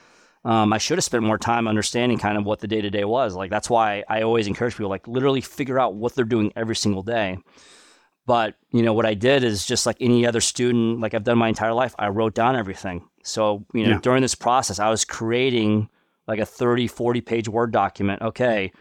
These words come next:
Speaker 1: this is what a side gusset is. This is how, this is what bottom seal is. This is what side seal is. Um, when it's F D A, here's, we either do it in-house or I buy the film from here. Or if it's an apparel bag,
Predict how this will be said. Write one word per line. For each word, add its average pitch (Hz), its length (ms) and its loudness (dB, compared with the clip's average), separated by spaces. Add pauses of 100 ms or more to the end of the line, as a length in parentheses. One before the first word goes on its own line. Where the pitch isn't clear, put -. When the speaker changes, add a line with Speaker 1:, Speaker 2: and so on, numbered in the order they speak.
(220)
Speaker 1:
this 117 160 -2
is 123 100 -2
what 131 160 2
a 131 40 2
side 135 360 0
gusset 107 320 -2
is. 95 240 -6
This 104 120 -6
is 113 140 -4
how, 117 460 0
this 120 140 -2
is 127 80 0
what 123 200 0
bottom 131 300 2
seal 101 380 2
is. 92 100 -8
This 107 60 -8
is 113 80 -6
what 120 140 -2
side 131 300 0
seal 101 340 -2
is. 92 280 -4 (480)
Um, 101 600 2
when 113 180 2
it's 101 240 -2
F - 180 0
D 120 180 0
A, 131 420 0 (100)
here's, 127 420 -2
we 120 140 -4
either 123 240 0
do 127 180 2
it 127 60 2
in-house 123 420 2
or 113 60 2
I 107 80 2
buy 113 200 2
the 113 80 -2
film 123 240 0
from 110 180 0
here. 131 280 2
Or 107 220 2
if - 80 -4
it's 110 120 -4
an 113 80 2
apparel 127 360 2
bag, 113 480 0